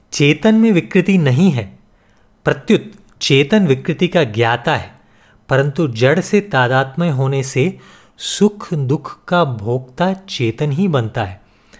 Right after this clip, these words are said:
अर्थात चेतन ही सुखी दुखी होता है।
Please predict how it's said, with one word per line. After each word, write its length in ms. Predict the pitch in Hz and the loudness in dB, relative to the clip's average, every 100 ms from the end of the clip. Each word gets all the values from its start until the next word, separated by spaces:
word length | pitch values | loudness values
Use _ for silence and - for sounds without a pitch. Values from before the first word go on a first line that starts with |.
| _ _ _ | _ _ _
अर्थात 760 | - 120 123 - 117 113 160 - _ _ _ _ - | -6 -4 -4 -8 -6 -4 -6 -10 _ _ _ _ -10
चेतन 500 | - 117 123 165 160 | -4 -2 -2 -4 -4
ही 200 | 131 220 | -4 -4
सुखी 480 | - 127 - - 175 | -6 -10 -10 -8 -6
दुखी 520 | 131 127 - 190 190 - _ _ _ _ _ - | -4 -6 -4 -4 -4 -16 _ _ _ _ _ -2
होता 300 | 127 127 127 | -2 0 -2
है। 180 | 95 | -2